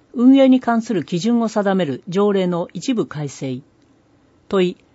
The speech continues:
家庭的保育事業所は、本市では小規模保育事業所が該当か、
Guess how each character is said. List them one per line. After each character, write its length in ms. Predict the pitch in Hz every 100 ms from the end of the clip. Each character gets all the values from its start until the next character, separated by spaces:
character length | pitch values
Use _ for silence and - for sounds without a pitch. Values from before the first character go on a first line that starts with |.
| _ _ _ _
家 160 | 208 208
庭 140 | 277
的 300 | 262 254 247
保 160 | - 247
育 180 | 247 226
事 100 | 214
業 200 | 214 202
所 160 | 185
は、 220 | 147 131 -
本 320 | _ 277 269
市 140 | 247
で 100 | 165
は 220 | 143 135 -
小 200 | - 254
規 180 | 254 269
模 120 | 247
保 120 | 233
育 180 | 240 247
事 120 | 220
業 160 | 214 220
所 160 | 214
が 240 | 175 139 -
該 220 | 165 165
当 240 | 156 156 139
か、 260 | 147 147